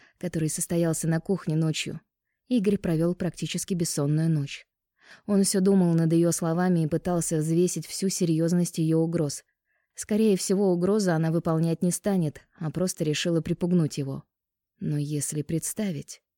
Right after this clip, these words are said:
«Мирон, зайди ко мне». Как-то само пришло в голову Игоря решение. Через пять минут в его кабинет входил начальник отдела охраны Миронов Мирон Миронович. «Вызывал босс».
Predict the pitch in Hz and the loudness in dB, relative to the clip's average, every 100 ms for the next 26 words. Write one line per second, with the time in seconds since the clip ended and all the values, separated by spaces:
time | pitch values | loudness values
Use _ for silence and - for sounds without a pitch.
0 | _ _ _ _ _ - 156 139 170 165 | _ _ _ _ _ -8 -4 -4 -2 -4
1 | - _ _ - 131 135 139 139 135 117 | -6 _ _ -10 -4 -2 -2 -4 -6 -6
2 | - _ _ _ _ _ _ _ _ - | -10 _ _ _ _ _ _ _ _ -6
3 | 214 196 190 196 220 202 160 - 156 160 | -6 -2 0 4 4 2 -2 -2 -2 0
4 | 180 185 160 156 165 170 160 156 170 170 | 0 2 2 2 2 0 -2 -4 -2 -2
5 | 175 185 143 131 139 _ _ _ _ _ | 0 0 -2 -4 -8 _ _ _ _ _
6 | _ _ - 175 165 208 202 175 160 165 | _ _ -2 0 0 -2 0 0 0 0
7 | 180 170 156 151 151 147 - _ - - | 0 0 0 0 0 0 -6 _ -10 -4
8 | 202 208 202 165 156 151 170 185 160 147 | 0 2 2 2 -2 -2 -2 -2 -2 -2
9 | 160 160 160 135 143 _ _ _ _ 180 | -2 -4 -4 -4 -6 _ _ _ _ 2
10 | 165 151 170 190 190 160 143 156 170 135 | 2 2 0 0 2 2 2 2 2 -2
11 | 131 139 - - _ _ _ _ _ _ | -8 -12 -14 -16 _ _ _ _ _ _
12 | _ _ - 156 160 170 175 180 156 - | _ _ -2 0 4 4 6 4 4 0
13 | - | -6